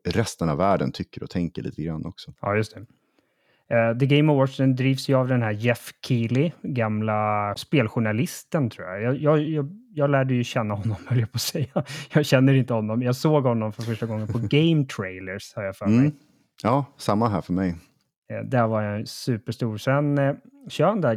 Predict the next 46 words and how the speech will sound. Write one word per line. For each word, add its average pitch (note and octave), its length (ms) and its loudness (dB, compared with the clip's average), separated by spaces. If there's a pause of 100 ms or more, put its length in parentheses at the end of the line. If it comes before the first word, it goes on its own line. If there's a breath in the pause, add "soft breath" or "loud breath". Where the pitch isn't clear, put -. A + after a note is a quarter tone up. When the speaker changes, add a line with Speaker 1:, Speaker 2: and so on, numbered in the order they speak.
(120)
Speaker 2:
Game G#2+ 280 -4
Awards G#2 360 -10
och A2+ 180 -6
även G#2+ 260 -4
den G#2 120 -6
här G2 100 -6
Summer A2 460 -4
Game B2+ 440 0
Fest. - 600 -18
Eh, G#2 220 -14
Speaker 1:
Mm. A2+ 220 -4
Speaker 2:
och B2 240 -4 (420)
lite D#3 220 2
slarvigt D#3 720 2
kanske, B2 420 -2
men B2+ 180 2
ändå D3 260 0
inte. A#2 520 -4
The C3 60 2
Game D#3+ 260 2
Awards D3 240 0
har C3+ 60 2
ju B2+ 60 2
blivit C3+ 380 -2
någon G#2+ 160 0
form G2+ 260 -6
av G2 100 -6
liksom F#2+ 320 -12
Oscarsgala A#2 1160 -2
för - 200 -4
oss - 260 -8 (100)
inom G2+ 280 -6
spelvärlden A2+ 720 0
då. E2+ 180 -14 (360)
Speaker 1:
Mm. A#2+ 280 2 (100)
Speaker 2:
Sen D3+ 160 2
är D#3 120 6
det F#3+ 80 4
ju F#3+ 60 4
den B2 160 2
här G#2+ 100 0
twisten A#2 680 -4
med G2 160 -4
att - 120 -10 (160)
det B2+ 200 -4
är D3 500 2